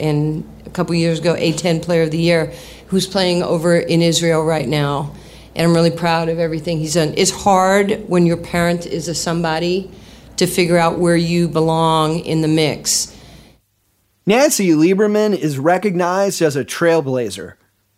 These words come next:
Speaker 2: becoming the first woman to play in the United States Basketball League,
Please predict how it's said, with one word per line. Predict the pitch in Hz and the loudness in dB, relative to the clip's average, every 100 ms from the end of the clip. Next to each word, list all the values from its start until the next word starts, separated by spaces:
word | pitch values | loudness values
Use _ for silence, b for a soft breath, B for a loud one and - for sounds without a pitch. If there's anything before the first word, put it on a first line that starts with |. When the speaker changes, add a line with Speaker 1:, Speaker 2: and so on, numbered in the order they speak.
| _ | _
Speaker 2:
becoming | 156 143 202 185 | -6 0 2 2
the | 156 | 2
first | - 220 220 175 | 0 0 0 0
woman | 165 147 | 0 0
to | 110 | -4
play | 113 175 180 | -8 -2 0
in | 147 | 0
the | 127 | -2
United | 123 131 143 151 139 | -4 -2 -2 -4 -6
States | - 147 - | -4 -4 -2
Basketball | 147 139 - 160 156 156 | -4 -4 -6 -6 0 0
League, | 165 165 180 - | 0 -2 -4 -8